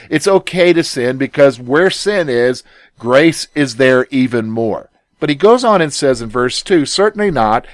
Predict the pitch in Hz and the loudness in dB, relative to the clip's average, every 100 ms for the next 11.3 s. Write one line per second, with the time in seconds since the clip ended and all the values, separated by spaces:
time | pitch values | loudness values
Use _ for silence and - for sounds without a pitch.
0 | - - 170 214 233 - 220 185 156 151 | -20 -8 0 2 2 0 2 2 4 2
1 | 151 147 139 120 110 147 165 190 196 180 | 2 2 2 0 0 2 4 4 2 -2
2 | - 104 - 110 90 92 92 _ _ _ | -10 -12 -8 -6 -6 -8 -12 _ _ _
3 | _ 120 147 170 175 147 _ 143 147 147 | _ -2 2 4 2 -2 _ -8 -6 -4
4 | 143 127 120 127 127 127 113 117 110 107 | -4 -4 -2 0 0 -2 -4 -4 -4 -8
5 | _ 131 127 98 78 - _ 170 143 165 | _ -4 -2 -4 -10 -18 _ -12 -2 2
6 | 190 220 - 170 - 147 139 139 160 202 | 2 0 -6 -6 -2 0 0 0 0 2
7 | 127 - _ _ _ _ _ _ - - | 0 -4 _ _ _ _ _ _ 0 2
8 | 220 - 240 - 214 214 202 180 135 160 | 2 0 -6 -4 2 6 6 4 0 -2
9 | 156 143 - 170 147 151 151 131 185 180 | -2 -2 -2 0 2 0 -4 -2 0 0
10 | - 185 185 170 170 160 - 143 131 190 | -2 -2 0 2 0 -4 -6 -8 -2 -2
11 | 139 120 120 | -2 -8 -8